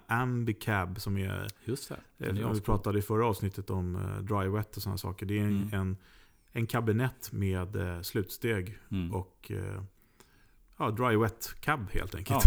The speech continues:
Speaker 2: Ja, precis.
Speaker 1: <laughs> Som man kan ha i allt ett. Ja, men det är ett företag att hålla, hålla utkik efter. Det är väldigt dyra grejer, men det är värt varenda krona.
Speaker 2: Mm.
Speaker 1: Eh, det kräver sin man dock, så att säga, för det är inga enkla förstärkare att spela på.
Speaker 2: Nej. Vilket är, den har gemensamt med alla egentligen bra förstärkare.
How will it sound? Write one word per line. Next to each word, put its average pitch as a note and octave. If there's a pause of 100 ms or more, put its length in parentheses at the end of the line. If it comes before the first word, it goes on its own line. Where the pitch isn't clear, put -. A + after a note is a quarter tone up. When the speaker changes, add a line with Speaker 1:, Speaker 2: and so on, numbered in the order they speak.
Speaker 2:
Ja, C#3
precis. G#2
Speaker 1:
<laughs> -
Som -
man A2
kan G#2+
ha G2+
i -
allt G2
ett. G#2+
Ja, D#3
men D#3+
det D#3+
är F3
ett -
företag C3
att A2
hålla, G#2+
hålla G#2+
utkik G2+
efter. F#2+
Det G#2+
är A#2
väldigt A#2
dyra G#2+
grejer, G2+
men G2+
det G2+
är G#2
värt G2
varenda F#2
krona. F#2+ (200)
Speaker 2:
Mm. F#2 (340)
Speaker 1:
Eh, G2+
det G#2
kräver C3
sin A#2+
man B2+
dock, F2
så F2+
att F#2
säga, F2+
för G2
det G2+
är G#2
inga A2
enkla A#2+
förstärkare F#2+
att F#2+
spela F#2
på. G2+ (100)
Speaker 2:
Nej. - (560)
Vilket D#3+
är, C3
den A#2+
har A#2+
gemensamt G#2+
med A2
alla G#2
egentligen A#2
bra F#2
förstärkare. G2